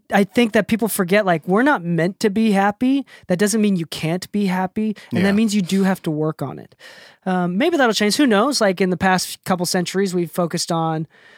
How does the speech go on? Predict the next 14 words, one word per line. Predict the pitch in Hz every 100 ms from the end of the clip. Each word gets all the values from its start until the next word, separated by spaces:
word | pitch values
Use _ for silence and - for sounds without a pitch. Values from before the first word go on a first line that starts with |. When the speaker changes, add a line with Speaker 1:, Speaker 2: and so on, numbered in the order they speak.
| - _
Speaker 1:
few | - 208
centuries, | - 196 196
maybe | 190 208 208
even | 196
the | 185
last | 180 180 -
millennia, | 180 180 190 190
we |
focused | 170 180 170 165
on | 170
trying | - 170 170
to | 170
be | 160
happy. | 135 147 143 190 202